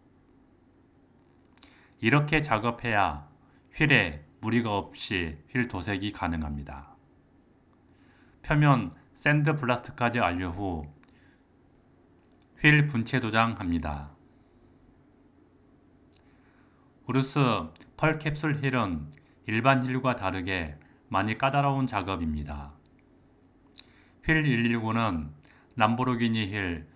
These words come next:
국내에서 제일 많이 작업하는 업체로 휠 특성에 맞는 확실한 품질을 보장하고 있습니다. 우루스 펄 캡슐 휠 도색 복원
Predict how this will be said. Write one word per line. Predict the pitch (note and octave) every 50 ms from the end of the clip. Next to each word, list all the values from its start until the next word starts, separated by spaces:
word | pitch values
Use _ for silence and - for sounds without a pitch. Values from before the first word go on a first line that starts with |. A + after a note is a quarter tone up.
| - _ _
국내에서 | - - A#2 A#2 B2 B2 A#2+ A#2 - B2+ A#2+
제일 | - - A2+ A2+ A2+
많이 | G#2+ G#2 G#2 G#2+ A2 G#2+
작업하는 | - - G2+ G2 G#2 G#2 G#2+ G#2 G2+ G2+ F#2
업체로 | E2+ D#2 - - F2+ E2+ E2+ D#2+ D#2 D2 D2 - _ _ _ _ _ _ _ _ _ - _ _ _ _ _ -
휠 | - D#3+ D#3 D3 D3
특성에 | C#3+ D3 - - D3 C#3 C3+ B2
맞는 | A2 F#2+ E2+ F2 F2+ F#2+ F#2 F2 D#2 D2+ D2 - - _ _ -
확실한 | - C#3+ - - D3 D3 C#3+ C#3+ C#3+
품질을 | - C3+ B2+ A#2+ A#2+ A#2 A#2+ A#2+ A#2+
보장하고 | - G#2+ G2 F#2+ G2+ G2 F#2+ F2 G2+ G#2 F#2+ A2 G#2
있습니다. | E2+ D2+ - F2 D#2+ D#2 D2 D2+ D2 D2 C#2+ C#2+ D2 - _ _ _ _ _ _ _ _ _ _ _ _ _ _ _ _ _ _ _ _ _ _ _ _ _ _ _ _ _ _ _ _ _ _ _ _ _ _ _ _ _ _ _ _ -
우루스 | B2 B2 C#3 C#3 D3 - D#3 D3 D3
펄 | - D3 D3 D3 D3
캡슐 | C#3+ C3+ C3+ - - - B2+ A2+ G2 E2+ D#2+ E2 - - _ _ _ _ _ _ _ _ _ _ _ _ _ _ _ _ - -
휠 | E3 D#3 D3+ D3+
도색 | C#3+ A#2+ A2+ C#3 C3+ C#3+
복원 | - A#2+ A2 A2 A#2+ A#2+ A#2+